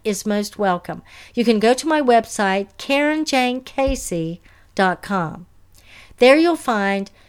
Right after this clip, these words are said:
information about my books, blogs, and podcasts,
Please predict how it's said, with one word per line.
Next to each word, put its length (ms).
information 540
about 200
my 140
books, 520
blogs, 480
and 160
podcasts, 760